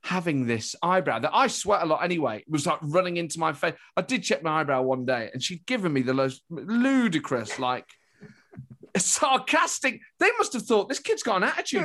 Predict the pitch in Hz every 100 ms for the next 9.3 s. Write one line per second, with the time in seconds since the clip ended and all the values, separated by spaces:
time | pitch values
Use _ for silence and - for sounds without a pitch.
0 | 339 294 123 113 - - - - - 214
1 | - 381 294 233 277 233 - 175 185 165
2 | 277 202 185 196 - - - 151 - 196
3 | 196 233 185 - 202 214 285 - - -
4 | - - - - - - 247 220 208 202
5 | 190 202 190 - - 151 151 131 113 120
6 | 147 156 160 156 147 127 - _ 156 147
7 | 240 277 202 196 - 135 120 175 165 165
8 | 151 127 123 113 110 - 104 117 127 117
9 | - 87